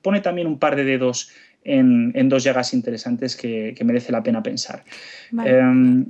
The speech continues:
Speaker 1: puede ser un,
Speaker 2: Ayúdanos,
Speaker 1: un
Speaker 2: sí.
Speaker 1: buen comienzo y una buena recomendación.
Speaker 2: Muy bien, ayúdanos a, a ver esta película. ¿Qué ten-, en qué tenemos que fijarnos cuando vayamos al cine, si, si vamos antes de que,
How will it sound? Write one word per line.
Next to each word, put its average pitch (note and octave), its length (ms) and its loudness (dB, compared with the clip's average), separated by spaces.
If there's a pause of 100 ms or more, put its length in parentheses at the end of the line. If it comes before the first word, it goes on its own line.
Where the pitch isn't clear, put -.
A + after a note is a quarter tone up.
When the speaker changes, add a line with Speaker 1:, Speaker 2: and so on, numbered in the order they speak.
(300)
Speaker 1:
puede C#4 180 4
ser C4+ 200 4
un, C#4 60 2
Speaker 2:
Ayúdanos, C4 100 4
Speaker 1:
un B3 160 2 (100)
Speaker 2:
sí. C4 60 2
Speaker 1:
buen C4 160 4
comienzo G#3 580 -2
y C#3+ 100 -4
una C#3 140 2
buena A#2+ 240 0
recomendación. A2 640 -8 (260)
Speaker 2:
Muy A#3 140 -2
bien, A3 240 -2
ayúdanos C4 800 -2
a, G3+ 720 -6 (500)
a A3 120 -4
ver A#3+ 200 0
esta A#3+ 260 0
película. F#3+ 600 -4 (180)
¿Qué A#3+ 420 -2
ten-, B3 220 -2
en A3+ 140 0
qué C4+ 140 0
tenemos C4 360 2
que C4 100 0
fijarnos A3+ 640 -2
cuando G#3+ 480 -2
vayamos A3 420 -2
al A3 160 -4
cine, C#4 380 0
si, G3+ 560 -4
si G#3+ 140 -8
vamos A3+ 320 -2
antes A3 260 -2
de G#3+ 120 -4
que, F#3+ 260 -6